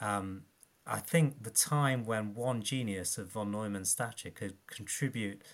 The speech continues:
so productively to kind of, you know, everything from pure mathematics right the way through quantum mechanics to various fields of physics to,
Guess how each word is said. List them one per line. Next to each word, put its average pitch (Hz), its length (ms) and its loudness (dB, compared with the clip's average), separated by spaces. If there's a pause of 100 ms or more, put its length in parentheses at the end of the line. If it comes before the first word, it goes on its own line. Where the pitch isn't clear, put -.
(100)
so 151 400 8
productively 104 1000 0 (580)
to 98 600 4
kind 95 340 -12
of, 85 340 -14
you 95 60 -14
know, - 80 -12 (140)
everything 101 640 -2
from 95 240 -6
pure 113 320 -2
mathematics 104 920 -2
right 107 220 -2
the 107 60 -6
way 92 160 -4
through 90 200 -8
quantum 113 440 -4
mechanics 98 640 -6
to - 80 -6
various 113 420 -2
fields 98 340 -6
of - 80 -12
physics 104 640 -4 (540)
to, 101 580 4